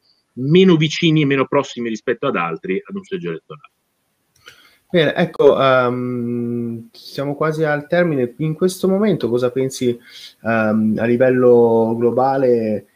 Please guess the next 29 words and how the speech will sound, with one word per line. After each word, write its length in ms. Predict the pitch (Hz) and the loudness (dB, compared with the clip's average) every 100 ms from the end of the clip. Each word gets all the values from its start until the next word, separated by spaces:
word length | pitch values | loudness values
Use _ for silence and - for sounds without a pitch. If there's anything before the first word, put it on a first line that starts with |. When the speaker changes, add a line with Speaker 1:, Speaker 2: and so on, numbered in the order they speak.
| _ _ | _ _
Speaker 2:
di 140 | 123 | -4
equity? 340 | 131 123 117 107 - | -4 -4 -8 -14 -6
Cosa 240 | 143 139 | -4 -4
bisogna 380 | 143 147 160 151 | -4 -2 -2 -2
concentrarsi 680 | 156 143 156 139 110 - 117 | -4 -6 -6 0 0 -2 -6
secondo 260 | 117 113 | -4 -4
te 100 | 107 | -4
magari 280 | 110 110 107 | -2 0 0
da 140 | 107 - | -2 -4
qui 180 | 123 | 0
a 60 | 107 | 0
fine 220 | - 117 | -2 -6
mese? 400 | 110 98 92 90 - _ _ _ _ _ _ _ - _ | -4 -4 -4 -8 -10 _ _ _ _ _ _ _ -20 _
Speaker 1:
Allora, 360 | 170 185 123 - | 2 4 4 0
in 120 | 156 156 | -2 0
questo 300 | 233 233 226 | 0 2 2
momento 400 | 226 277 277 208 | 2 -2 0 0
potremmo 400 | 151 135 170 165 | 0 -2 -2 -4
assistere 560 | 151 139 - 120 120 | -4 -8 -4 -2 -2
a 120 | - 143 | -4 -6
un 120 | 143 | -4
certo 280 | 185 180 185 | -4 -2 -2
nervosismo 640 | 156 147 139 190 202 208 | -2 -2 -2 -2 -2 -2
sui 260 | - 143 123 | -4 -6 -4
mercati 400 | 113 131 - 127 | -4 -6 -6 -4
americani 560 | 117 117 147 196 185 | -4 -6 -4 -2 -4
proprio 380 | - 143 165 147 | -4 -6 -2 -2
per 240 | 107 117 131 | 0 -2 0
le, 580 | 135 113 104 110 110 | -2 -2 -2 -2 -4